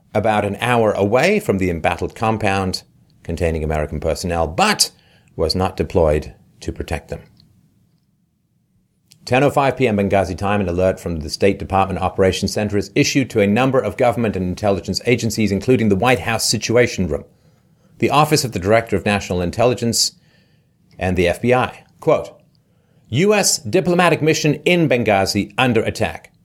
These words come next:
Quote, "Approximately twenty armed people fired shots. Explosions have been heard as well. Ambassador Stevens, who is currently in Benghazi, and four Chief of Mission slash Embassy personnel are in the compound safe haven."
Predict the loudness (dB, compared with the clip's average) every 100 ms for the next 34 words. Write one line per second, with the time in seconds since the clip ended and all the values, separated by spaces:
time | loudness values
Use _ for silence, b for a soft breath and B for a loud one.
0 | _ _ _ _ 0 0 0 -8 b b
1 | b 0 2 0 2 2 2 2 2 2
2 | 2 2 2 2 2 4 2 2 0 0
3 | -2 -4 0 2 0 -2 0 2 2 2
4 | 2 2 2 0 2 2 0 -2 -2 0
5 | 2 2 0 -2 -8 b b -2 0 2
6 | 0 0 0 0 2 2 2 2 -2 -2
7 | 2 2 2 -2 B B B B B 0
8 | 0 0 0 0 -2 0 -2 -2 -2 -2
9 | -2 0 0 2 2 2 2 0 2 0
10 | 0 0 0 2 0 0 0 0 0 2
11 | 0 -6 -6 -2 -2 -4 -16